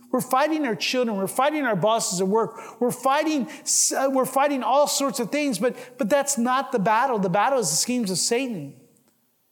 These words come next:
That's what he tells us in, in, in Corinthians. We wrestle not against flesh and blood,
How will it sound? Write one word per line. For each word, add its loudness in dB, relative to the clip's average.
That's -10
what 0
he 0
tells 0
us -4
in, -2
in, -4
in -4
Corinthians. -6
We -4
wrestle -2
not 0
against -4
flesh -4
and -8
blood, -4